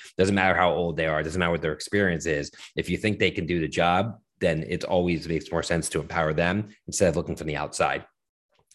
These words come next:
And I would say number three is over communicating your goals. Um, you know, we've been effective at really trying to simplify our K P Is, um, as a company every single year and just hammering them in, uh, you know, over and over and over again. So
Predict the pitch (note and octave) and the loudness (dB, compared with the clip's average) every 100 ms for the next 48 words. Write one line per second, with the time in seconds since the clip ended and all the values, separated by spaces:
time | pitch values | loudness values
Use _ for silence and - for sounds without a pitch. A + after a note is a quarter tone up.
0 | - G2 A2 G#2+ A2+ A2 G2 - F#2+ F#2 | -6 -2 0 2 2 2 -2 -2 2 2
1 | G2 G2 - - F#2+ G2 F#2 F#2 F2 D#2+ | 2 -2 -8 -2 2 4 2 0 -2 0
2 | F2 D#2 D2 C2+ C#2+ B1+ - - - - | 0 0 -4 -2 -2 -2 -10 -14 -18 -20
3 | - - D#2 C#2 D2 - D#2+ D2+ D2 E2+ | -12 -2 0 0 -4 -6 -4 -2 -2 -2
4 | D#2 D#2+ D2+ E2+ D#2+ - D#2 D#2 D2 D#2+ | 0 0 0 0 0 0 0 0 0 0
5 | D#2 D#2+ E2 D2+ - - D#2+ F2 - E2+ | 0 0 -2 -2 -2 -2 -2 0 2 4
6 | D#2+ D2 - D#2+ E2+ D#2 D2 D2+ D#2+ - | 4 0 -2 -6 -2 0 2 2 -2 -8
7 | - - - D2+ C#2 D2 E2 E2 E2 F2 | -16 -12 -2 0 0 -2 -2 -2 -2 -2
8 | E2 E2+ D2+ D#2 D#2+ E2+ D2+ D2 D2 D#2 | -2 0 0 -2 -4 -4 -2 -2 0 0
9 | D#2+ - - - D#2+ D#2 - F#2 E2 D#2+ | 0 -4 -8 -2 -2 0 0 0 2 0
10 | D#2+ D#2 D#2 D#2 - - F2+ E2 D#2+ - | 0 -2 -4 -4 -8 -6 -6 -2 -2 0
11 | F2 E2 E2 E2 D#2 D#2+ D#2 E2+ G2 G#2+ | 0 2 2 2 0 0 0 0 2 2
12 | A2+ G#2+ G2+ E2 | 2 2 2 2